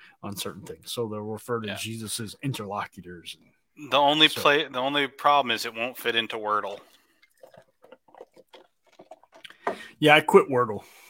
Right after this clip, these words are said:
Speaker 1: <laughs> I did it for, like, four days, and I was like, "Mm, this ain't really it, scratching my itch." So
Speaker 2: Fair enough.
Speaker 1: Uh, anyway, Mike, uh, so which,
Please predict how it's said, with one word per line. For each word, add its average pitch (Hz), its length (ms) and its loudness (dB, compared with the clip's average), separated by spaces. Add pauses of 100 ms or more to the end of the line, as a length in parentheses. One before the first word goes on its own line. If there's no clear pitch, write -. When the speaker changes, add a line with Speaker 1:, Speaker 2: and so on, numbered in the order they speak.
(520)
Speaker 1:
<laughs> - 800 -12
I 156 80 8
did 196 160 10
it 190 80 10
for, 196 140 8
like, 165 220 8
four 165 320 6
days, 156 360 8
and 139 80 0
I 135 120 4
was 127 120 -2
like, 127 360 -2 (380)
"Mm, 170 480 -2 (500)
this 151 220 -2
ain't 165 160 2
really 147 460 6 (280)
it, - 320 -4
scratching 131 440 0
my 107 100 -6
itch." 110 320 -6 (200)
So 101 360 -10 (2250)
Speaker 2:
Fair 110 180 -6
enough. - 420 -12
Speaker 1:
Uh, 113 380 -4 (240)
anyway, 147 500 6
Mike, 156 400 4
uh, 151 280 10
so 175 140 6
which, 208 300 6